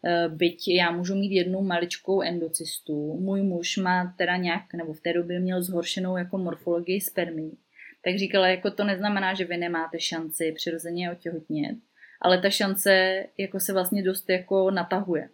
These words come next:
To znamená, že prostě třeba zdravý pár počne jako do půl roku, do jednoho roku a vám to třeba bude trvat jako těch let deset. A samozřejmě jako, mm, když jsme začali v šestadvaceti, tak čekat deset let,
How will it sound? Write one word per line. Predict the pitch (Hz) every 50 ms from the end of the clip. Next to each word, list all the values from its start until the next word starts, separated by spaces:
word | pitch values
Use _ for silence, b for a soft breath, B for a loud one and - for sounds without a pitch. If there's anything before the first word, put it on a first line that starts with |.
| _ _
To | - 190
znamená, | 196 196 185 190 185 185 185 180 185
že | 190 202
prostě | 180 180 190 196 - - 190 185 180 175 180 180 b b b b b b b
třeba | - 202 185 202
zdravý | 190 185 180 175 180 196 180
pár | - 190 185 180 175 185
počne | 180 - 185 185 185 - - 196 180 185 180 180 180 180 180 175 180 - -
jako | - 175 - 196 180 185 - - _ _
do | - 175 170 190 185 185 180 180 175 165 160 156 160 - _
půl | - 214 208
roku, | 196 196 185 190 - - 202 196
do | 190 185 190
jednoho | 185 185 180 185 180 185 202 190
roku | 185 175 175 - - 170 156 160 156 180 240 B B B B B B B B -
a | 185
vám | 180 185 185 190
to | 185 190
třeba | 190 - 208 185
bude | 180 185 185 180
trvat | 180 185 175 180
jako | 175 175 175 175 190 180
těch | - 180 185 180 -
let | 185 180 170 170
deset. | 175 170 175 - - 147 - - _ _ _ _ _ _ _ - _ _ -
A | 185 185 185 180 175
samozřejmě | 180 - 196 190 185 180 190 190 196 190 185 185
jako, | 180 185 180 - 196 190 190 185 185 185 185 180 165 - 180
mm, | 185 180 180 180 180 175
když | 185 180 175
jsme | - 196 185
začali | 185 175 175 - 185
v | 185
šestadvaceti, | - 185 180 - 185 180 180 175 175 175 - 175 180 - 190
tak | 180 190 175 180 -
čekat | - - - - 180 180
deset | 180 175 170 175 175 - 196 180
let, | 185 180 175 180 180